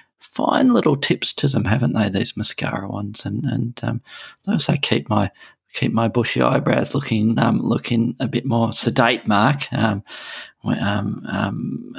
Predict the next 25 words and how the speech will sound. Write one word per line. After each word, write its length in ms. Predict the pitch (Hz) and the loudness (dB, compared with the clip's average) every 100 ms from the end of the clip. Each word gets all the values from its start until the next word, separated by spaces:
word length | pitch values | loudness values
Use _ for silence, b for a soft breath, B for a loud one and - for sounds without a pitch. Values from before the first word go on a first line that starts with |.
| - | -6
so 240 | - 113 | -4 0
I, 160 | 101 - | 0 0
I 140 | 107 107 | -2 0
like 240 | 107 - | 0 0
using 300 | 90 - 95 | -4 -4 -4
them 160 | 95 92 | -4 -4
as 160 | - | -4
well. 160 | 107 107 | -2 -4
They 100 | - | -4
do 160 | 98 | -6
them 140 | 95 - | -6 -6
just 220 | 110 - | -4 -4
quietly. 500 | - 104 - 160 156 B B _ | 0 2 2 2 0 B B _
And, 400 | 107 110 110 113 | 0 2 2 2
um, 180 | 117 101 B B B B | 0 0 B B B B
the 100 | - | -6
person 520 | - 180 240 - 262 | 2 2 4 4 4
who, 340 | 123 120 117 110 | 6 4 4 2
um, 220 | 110 107 | 0 2
they 120 | 104 | 2
interviewed 520 | 110 117 107 107 101 | 2 2 2 2 0
for 120 | - | -2
this, 360 | 92 92 - - | -2 -2 -4 -4
um, 200 | 92 95 | -4 -4
Kimberly, 640 | - - 123 110 98 127 | -2 2 4 4 4 2